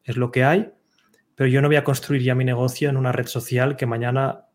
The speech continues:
haga un chasquido y, y haga que desaparezca todo esto. Es puro valor. Eh, si entras en los correos, mm, vas a ver que todos, el máximo de valor posible en un correo para que te enamores de abrirlo todos los días. Antes nosotros teníamos una apertura muy baja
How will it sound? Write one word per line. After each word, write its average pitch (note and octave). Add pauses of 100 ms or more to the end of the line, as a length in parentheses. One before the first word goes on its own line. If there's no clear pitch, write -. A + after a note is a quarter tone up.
(280)
haga A#2+
un B2+
chasquido B2+
y, A#2+
y B2
haga A#2
que B2
desaparezca A#2
todo A2
esto. A#2
Es C3
puro D#3+
valor. B2+ (200)
Eh, C3
si -
entras B2
en C3+
los B2+
correos, E3 (680)
mm, C3+
vas C3
a C3+
ver C3+
que B2 (540)
todos, - (240)
el C3
máximo D#3
de D3+
valor C3+
posible D3
en C3+
un C3+
correo D#3+ (340)
para C3+
que C3
te C3
enamores C3+
de C#3
abrirlo B2+
todos B2
los A#2
días. B2
Antes C#3
nosotros C#3
teníamos B2+
una C#3+
apertura C3+
muy C#3
baja B2+